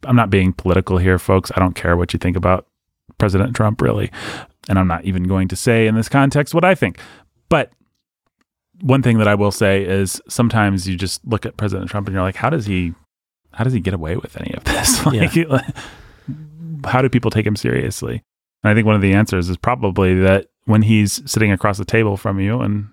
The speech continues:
Speaker 1: looking you in the eye and you have his full attention, he's persuasive, he's mesmerizing, he's,
Speaker 2: Yeah.
Speaker 1: he's hypnotic. He's, he just has that,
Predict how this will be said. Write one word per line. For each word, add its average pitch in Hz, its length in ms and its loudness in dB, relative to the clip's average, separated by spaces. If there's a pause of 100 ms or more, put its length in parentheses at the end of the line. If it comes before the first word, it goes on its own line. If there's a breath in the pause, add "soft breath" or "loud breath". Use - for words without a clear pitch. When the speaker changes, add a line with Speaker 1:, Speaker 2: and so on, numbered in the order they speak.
(140)
Speaker 1:
looking 107 300 2
you 101 120 6
in 95 60 4
the 92 120 4
eye 95 420 4 (440)
and 92 240 2
you 92 60 6
have 98 180 0
his 90 100 -4
full 101 180 2
attention, 95 560 0 (440)
he's 107 640 2 (360)
persuasive, 139 600 -2
he's 110 160 0
mesmerizing, 113 760 0
he's, 110 420 0 (800)
Speaker 2:
Yeah. - 60 -18
Speaker 1:
he's - 120 -8
hypnotic. 120 540 -2
He's, 95 240 -2
he 113 100 2
just 107 160 2
has 117 160 2
that, 104 220 2